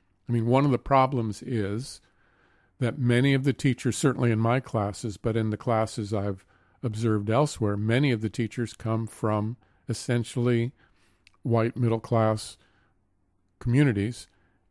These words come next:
and then where the openings are, are in communities that are very different than what they grew up in. So they don't understand the population, and,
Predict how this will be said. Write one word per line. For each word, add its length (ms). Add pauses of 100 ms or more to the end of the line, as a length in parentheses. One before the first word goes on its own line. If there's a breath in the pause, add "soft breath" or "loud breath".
and 260
then 240
where 180
the 120
openings 420
are, 380
are 260
in 80
communities 540
that 100
are 60
very 200
different 360
than 180
what 160
they 100
grew 220
up 140
in. 180 (800)
So 180
they 140
don't 200
understand 520
the 40
population, 800
and, 280